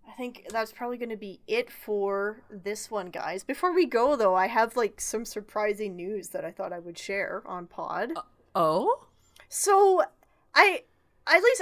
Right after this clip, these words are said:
Speaker 1: I'm assuming you haven't heard of this, Brie, because it didn't come up in our last episode when we took a look at Little Nemo Adventures in Slumberland.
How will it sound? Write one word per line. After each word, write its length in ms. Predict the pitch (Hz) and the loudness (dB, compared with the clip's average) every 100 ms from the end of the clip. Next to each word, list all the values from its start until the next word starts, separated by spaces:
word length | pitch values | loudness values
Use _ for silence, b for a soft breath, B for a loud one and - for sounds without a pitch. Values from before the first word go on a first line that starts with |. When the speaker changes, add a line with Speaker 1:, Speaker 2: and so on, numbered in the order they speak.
| - | 4
Speaker 1:
I'm 140 | 403 571 | 4 4
assuming 560 | 554 - 453 453 403 302 | 0 2 4 6 4 4
you 100 | 277 | 2
haven't 320 | 285 254 240 | 4 2 0
heard 220 | 240 220 | 0 0
of 120 | 208 185 | -2 -8
this, 160 | 196 | -10
Brie, 280 | - 202 190 | -6 -6 -6
because 320 | 196 220 254 | -6 -6 -6
it 80 | 247 | -4
didn't 280 | 269 285 - | -6 -6 -8
come 200 | 285 262 | -6 -2
up 180 | 233 233 | -2 -2
in 80 | |
our 160 | 214 196 | -4 -4
last 360 | 180 190 190 208 | -4 -6 -6 -6
episode 720 | 196 185 - 190 180 180 175 | -6 -8 -6 -4 -6 -10 -14
when 560 | 190 196 190 185 180 170 | -8 -4 -2 -4 -8 -10
we 200 | 190 196 | -10 -10
took 220 | - 190 | -12 -8
a 40 | |
look 240 | 220 220 214 | -4 -4 -4
at 240 | 202 196 190 | -2 -2 -4
Little 180 | 208 262 | -6 -6
Nemo 380 | 285 294 247 | -4 -2 -2
Adventures 420 | 226 220 220 233 240 | -2 -4 -6 -8 -10
in 80 | |
Slumberland. 800 | 247 254 269 277 208 165 165 175 | -8 -8 -8 -6 -6 -6 -8 -12